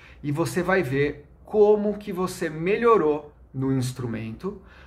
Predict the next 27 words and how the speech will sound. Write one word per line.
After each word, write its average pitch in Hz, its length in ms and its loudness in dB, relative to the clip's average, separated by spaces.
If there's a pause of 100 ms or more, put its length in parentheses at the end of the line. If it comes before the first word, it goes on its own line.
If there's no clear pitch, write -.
(160)
porque 151 240 0
você 165 300 0
consegue 170 480 -2
tocar 156 520 0
aquelas 185 480 2
musiquinhas 180 840 -4
que - 120 -4
eram 180 220 4
difíceis 165 640 -4
num 139 140 0
primeiro 135 360 0
momento, 123 640 -2 (420)
você 135 280 0
agora 180 400 4
toca 180 340 0
elas 143 540 2 (320)
muito 202 320 -2
fácil 147 680 0
e 170 100 -8
não 175 280 -4
só 214 260 -2
facilmente, 170 1040 -4 (440)
você 131 300 -2
toca 170 380 0
elas 127 720 2
com 156 260 -8
beleza. 127 760 2